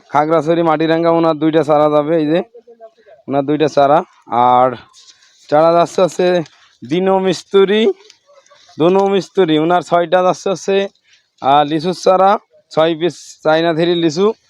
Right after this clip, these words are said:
আর ছয়টা যাচ্ছে, আহ, আপনার আছে ভিয়েতনামের কা-, নাইকেলের চারা যাচ্ছে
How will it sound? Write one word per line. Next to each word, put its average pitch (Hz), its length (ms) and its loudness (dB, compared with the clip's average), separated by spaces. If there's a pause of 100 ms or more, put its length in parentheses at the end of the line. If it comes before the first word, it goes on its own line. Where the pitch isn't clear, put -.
(340)
আর 139 480 2
ছয়টা 165 360 0
যাচ্ছে, 180 280 0
আহ, 160 400 2
আপনার 175 300 -2
আছে 170 340 -2 (520)
ভিয়েতনামের 170 540 0
কা-, 165 380 2 (100)
নাইকেলের 160 480 0
চারা 180 260 0
যাচ্ছে 202 400 0